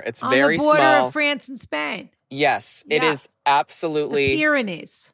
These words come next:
Speaker 1: unbelievably beautiful. So beautiful.
Speaker 2: Oh, well, there you go.
Speaker 1: Andorra.
Speaker 2: What's the, what's the town called in Andorra?
Speaker 1: It's, like, Andorra City. That's, like, it. It's so, it's
Speaker 2: The
Speaker 1: that
Speaker 2: whole
Speaker 1: small.
Speaker 2: thing is, yeah.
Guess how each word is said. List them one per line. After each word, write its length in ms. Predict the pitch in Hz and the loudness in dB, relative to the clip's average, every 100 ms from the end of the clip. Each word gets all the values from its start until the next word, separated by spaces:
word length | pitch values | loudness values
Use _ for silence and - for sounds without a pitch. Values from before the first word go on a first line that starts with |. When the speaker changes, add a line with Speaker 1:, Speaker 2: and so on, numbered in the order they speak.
| _ | _
Speaker 1:
unbelievably 1300 | 139 139 143 - 131 127 127 123 123 113 120 113 107 _ 117 | 2 2 0 -6 -2 0 2 2 0 0 0 0 -2 _ -10
beautiful. 680 | 117 117 110 - 71 53 - _ _ | -2 0 0 -2 -2 -4 -8 _ _
So 360 | - - 127 117 | -4 2 2 2
beautiful. 580 | 104 101 - 55 - _ _ _ _ - | -2 -4 -6 -8 -8 _ _ _ _ 0
Speaker 2:
Oh, 440 | 320 302 175 - - _ _ | 2 2 0 -10 -20 _ _
well, 140 | 302 294 | -6 0
there 200 | 302 330 | 0 0
you 60 | |
go. 360 | 320 403 427 175 _ _ _ _ _ _ - | 0 0 0 -4 _ _ _ _ _ _ -2
Speaker 1:
Andorra. 340 | 135 151 - | 2 4 4
Speaker 2:
What's 280 | 208 151 - | 4 2 0
the, 80 | - | -2
what's 260 | 311 339 - | 0 0 0
the 100 | 339 | -8
town 320 | 330 339 339 | -2 -2 -2
called 300 | 285 202 180 | -2 -2 -2
in 100 | 165 | -12
Andorra? 400 | 156 - - - _ _ _ _ _ - | -16 -16 -16 -18 _ _ _ _ _ -2
Speaker 1:
It's, 300 | 165 151 - | 0 0 0
like, 180 | 156 - 160 | 0 0 0
Andorra 460 | 147 131 135 131 | 2 2 2 2
City. 460 | - 123 95 82 - | 0 -4 -4 -8 -8
That's, 200 | 127 117 | -6 -2
like, 180 | 139 - | -2 -2
it. 240 | 123 - - | -4 -4 -4
It's 200 | 139 - | -4 0
so, 240 | 175 175 | 0 0
it's 180 | 160 - | -2 -4
Speaker 2:
The 80 | 285 | 0
Speaker 1:
that 120 | 320 | 4
Speaker 2:
whole 140 | 311 302 | 4 4
Speaker 1:
small. 180 | 302 | 4
Speaker 2:
thing 220 | 277 247 214 | 2 0 -4
is, 280 | 185 - | -10 -12
yeah. 240 | - 175 | -14 -14